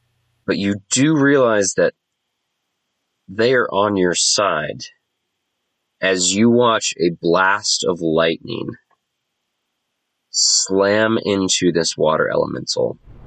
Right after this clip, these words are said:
and it seizes up. Horses surround this giant thing as it's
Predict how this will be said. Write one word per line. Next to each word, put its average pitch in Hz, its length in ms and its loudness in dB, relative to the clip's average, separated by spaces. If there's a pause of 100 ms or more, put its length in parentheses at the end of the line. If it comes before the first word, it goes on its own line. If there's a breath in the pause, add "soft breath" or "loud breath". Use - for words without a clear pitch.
(460)
and 90 260 0
it 95 240 2 (280)
seizes 98 1500 0 (680)
up. - 220 -2 (2250)
Horses 139 880 0
surround 98 760 2
this 123 240 0
giant 107 560 -2
thing 117 420 0
as 90 200 0
it's - 280 -2